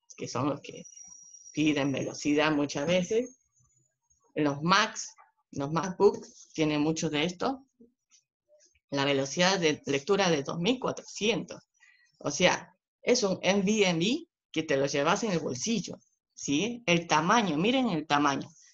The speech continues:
Son catorce centímetros por siete y por dieciocho.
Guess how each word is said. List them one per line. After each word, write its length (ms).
Son 280
catorce 560
centímetros 640
por 160
siete 760
y 80
por 180
dieciocho. 800